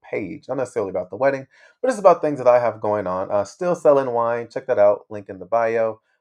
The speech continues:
Uh, Wine's Delicious is on my YouTube channel. Check all those things out. Uh, but yeah, what I want to talk about today, I've actually had this written down for quite some time, right? I want to talk about, um, you know, your twenties, your thirties, and your forties. And I can't even quite remember where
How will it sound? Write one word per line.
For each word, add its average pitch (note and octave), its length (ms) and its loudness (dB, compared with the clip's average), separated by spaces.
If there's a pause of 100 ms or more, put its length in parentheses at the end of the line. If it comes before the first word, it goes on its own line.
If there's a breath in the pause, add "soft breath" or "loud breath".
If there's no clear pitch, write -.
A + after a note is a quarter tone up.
Uh, G2 160 -2
Wine's G2 300 -4
Delicious A#2 460 -12
is G2+ 140 -14
on F#2+ 100 -8
my F#2 100 -12
YouTube G#2 300 -16
channel. G2+ 280 -10
Check - 240 0
all A2 140 2
those F#2+ 200 -10
things F#2 240 -12
out. F#2 240 -2 (460)
Uh, D3+ 120 6
but D#3 140 -4
yeah, G#3 240 2
what A3 80 -6
I B3+ 40 0
want C#4+ 140 -4
to A3+ 60 -18
talk F#3 180 4
about D#3+ 180 2
today, A2+ 300 -6 (800)
I've C#3 120 -2
actually F#3+ 220 0
had F#3 120 -2
this D3+ 160 -10
written A#2+ 180 -10
down A#2 220 -4
for - 100 -20
quite A#2 240 -4
some G2+ 140 -16
time, F2+ 260 -12
right? G2+ 140 -4
I G#2 40 -2
want G#2+ 160 -8
to G2+ 60 -16
talk A2+ 240 -4
about, G#2+ 400 -2 (420)
um, G2 420 -2 (340)
you F#3 80 -12
know, F#3+ 100 0
your F3 160 -8
twenties, C#3+ 600 -10
your C3+ 80 -14
thirties, A2 460 -10
and G2 80 -16
your G2 100 -16
forties. - 440 -16
And A2 180 -16 (260 soft breath)
I D#3 80 -2
can't G3+ 240 -8
even E3 220 -12
quite - 280 2
remember A#2 320 -6
where G2 420 0